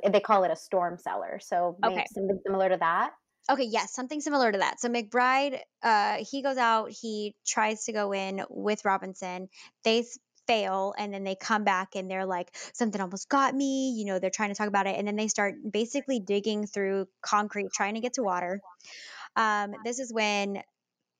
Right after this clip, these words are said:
Speaker 2: they kick McBride out. Like I said, tensions are back to being angry. They finally get the water, be-, and McBride just, like, starts chugging all of it and then just, like, literally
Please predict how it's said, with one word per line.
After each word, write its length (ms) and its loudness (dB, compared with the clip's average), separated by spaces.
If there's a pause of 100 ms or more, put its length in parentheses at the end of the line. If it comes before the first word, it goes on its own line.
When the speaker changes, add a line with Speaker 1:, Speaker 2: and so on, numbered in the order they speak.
Speaker 2:
they 140 4
kick 380 2
McBride 520 4
out. 360 6
Like 160 0
I 80 -2
said, 200 -2
tensions 320 -2
are 80 0
back 200 0
to 60 -18
being 200 -6
angry. 380 -2
They 120 -2
finally 400 -2
get 160 -6
the 80 -8
water, 440 2
be-, 220 -6 (160)
and 180 -2
McBride 360 0
just, 140 -8
like, 140 -8 (420)
starts 720 2
chugging 600 -2
all 220 0
of 80 -6
it 140 -2
and 160 -4
then 120 0
just, 180 -2
like, 180 -6
literally 460 -2